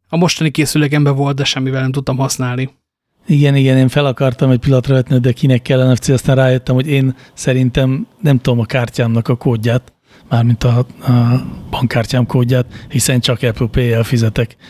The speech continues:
Speaker 2: mindig, mindenhol, amihez ugye eléggé kell az N F C. De ez az Android platformokon egy kicsit bonyolultabb talán.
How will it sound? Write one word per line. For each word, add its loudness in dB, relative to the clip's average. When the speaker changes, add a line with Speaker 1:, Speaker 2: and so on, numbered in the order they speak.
Speaker 2:
mindig, 2
mindenhol, 2
amihez 2
ugye 0
eléggé 2
kell -2
az -4
N -2
F -6
C. -6
De 0
ez 2
az 0
Android 2
platformokon -2
egy 2
kicsit -4
bonyolultabb -2
talán. -2